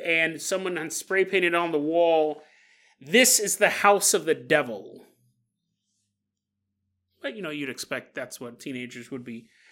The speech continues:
spray painting. They continue to explore the house. They're just kinda walking around the ground floor. And Phil says he sees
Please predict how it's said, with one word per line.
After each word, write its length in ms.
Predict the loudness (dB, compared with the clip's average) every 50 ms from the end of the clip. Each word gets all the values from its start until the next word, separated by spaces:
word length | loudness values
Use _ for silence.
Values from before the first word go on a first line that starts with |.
| -20 -20 -20 _ _
spray 320 | -20 -10 2 4 6 6 6
painting. 480 | 4 2 2 2 2 0 -2 -4 -6 -12 _ _ _ _ _ _ _ _ _ _ _
They 80 | 0 2
continue 360 | 2 2 4 6 6 6 8
to 120 | 6 6
explore 420 | 4 4 0 -2 2 2 4 4 4
the 120 | 2 4
house. 360 | 4 6 6 6 6 2 0
They're 100 | -4 -4
just 120 | -6 -6 -4
kinda 160 | -2 -2 0
walking 260 | 0 0 -2 -2 -2
around 160 | -2 -2 -4
the 60 | -4 -4
ground 320 | -2 0 0 0 -2 -4
floor. 420 | -6 -4 -2 0 0 0 -2 -4 -4 -2
And 420 | 0 2 2 2 2 0 -4 -6 -14 _ _ _ _ _ _ _ _ _ _
Phil 480 | _ -20 -6 0 2 4 4 4 4
says 680 | 4 2 2 4 6 6 6 6 6 4 4 0 -4 -6
he 260 | -8 -10 -10 -8 -4 -2
sees 1040 | 0 2 2 2 2 0 0 -2 -2 -4 -6 -6 -6 -4 -2 -2 -2 -2 -6 -10